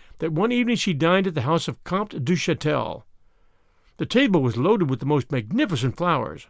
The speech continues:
but Rachel's keen eyes presently spied out the great silver centerpiece. Immediately she began to admire the latter, and the Count, fascinated by her manners,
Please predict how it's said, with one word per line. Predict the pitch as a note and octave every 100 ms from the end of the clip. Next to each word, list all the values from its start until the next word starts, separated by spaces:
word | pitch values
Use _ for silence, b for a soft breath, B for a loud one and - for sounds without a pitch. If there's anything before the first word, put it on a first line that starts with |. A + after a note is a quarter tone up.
| -
but | C#3+
Rachel's | B2 A3 G#3+ E3
keen | - C4 G#3+
eyes | C#3+ D3+ -
presently | F#3 G3+ A#3+ G3+
spied | - D#3 C#3+
out | D3+
the | C#3+
great | A2+ F3+ -
silver | - A3+ D3+ C3+
centerpiece. | A3 F#3+ - G2 - - - _ _ _ _ _ _ _ _ -
Immediately | F3+ C4+ G#3+ D3+
she | B2
began | F#3 E3+ E3+
to | F3+
admire | E3 F#3+ A3 D3+
the | C3+
latter, | C3+ G3 D3 - - - - - - -
and | A2+
the | A2+
Count, | - E3 C#3+ - _ _ - -
fascinated | C3+ C3+ F3 E3+
by | D3+ C#3+
her | B2
manners, | D3+ G3 A#2 B2 -